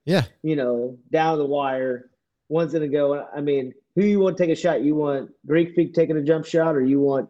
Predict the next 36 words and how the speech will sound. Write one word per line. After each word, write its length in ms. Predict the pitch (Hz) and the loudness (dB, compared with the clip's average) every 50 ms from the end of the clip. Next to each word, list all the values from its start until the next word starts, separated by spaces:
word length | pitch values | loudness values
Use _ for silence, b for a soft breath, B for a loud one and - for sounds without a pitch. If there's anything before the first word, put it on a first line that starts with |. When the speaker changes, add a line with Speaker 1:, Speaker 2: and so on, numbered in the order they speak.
| _ _ | _ _
Speaker 2:
Tatum 320 | - 151 143 113 113 127 117 | 0 2 2 0 -2 -2 -2
taking 200 | 127 117 117 123 | -2 -2 0 -2
a 40 | 117 | -2
jump 220 | 107 120 113 110 | 0 -2 -2 0
shot 180 | - 131 120 - | 0 0 0 2
for 80 | - 107 | 2 2
the 80 | 110 | 2
game 220 | 104 113 110 107 101 | 4 4 2 2 0
winner? 300 | 98 98 92 87 - _ _ _ _ _ _ B B B B B B B B B B B - | 0 -2 -4 -8 -12 _ _ _ _ _ _ B B B B B B B B B B B -14
Speaker 1:
Well, 340 | - 113 117 113 113 113 107 - | -12 -8 -6 -4 -4 -4 -4 -4
I 100 | 120 139 | -4 -4
mean, 200 | 156 151 143 147 | -2 -2 -2 -2
that's, 240 | 156 170 170 - - | -4 -4 -6 -6 -10
that's 380 | - 135 120 127 117 - - 113 | -6 -2 -2 0 0 -2 -4 -6
a, 140 | 104 - | -4 -2
I 120 | 101 120 123 | -2 -2 0
mean, 120 | 127 123 | 0 0
I 60 | 123 | 0
want, 360 | 131 135 127 117 104 95 - - | 0 0 -2 -4 -6 -8 -10 -6
I 120 | - 123 131 | -2 -2 0
want 260 | 139 131 123 120 113 | 0 0 -2 -4 -4
Greek 220 | 101 120 120 98 | -4 -4 -4 -4
Freak 240 | - - 120 110 98 87 - _ _ _ _ _ | -4 -4 -4 -4 -4 -8 -14 _ _ _ _ _
plowing 380 | - - 120 110 107 110 110 107 | -6 -4 -2 -2 -2 -2 -4 -4
to 80 | 104 107 | -6 -6
the 120 | 95 95 | -6 -6
rim 320 | 92 98 104 104 98 85 82 | -6 -6 -6 -6 -6 -6 -8
is 100 | 87 87 | -8 -8
what 140 | 95 92 90 | -8 -6 -8
I, 80 | 92 95 | -8 -8
what 260 | - - 113 113 101 | -8 -8 -6 -4 -4
I 80 | 95 92 | -4 -4
want. 240 | 95 95 90 87 110 | -6 -6 -4 -2 -2
I, 260 | 160 175 160 156 190 | -2 -2 0 -2 -2
I 20 | |
do, 180 | 175 185 208 | 0 -2 -4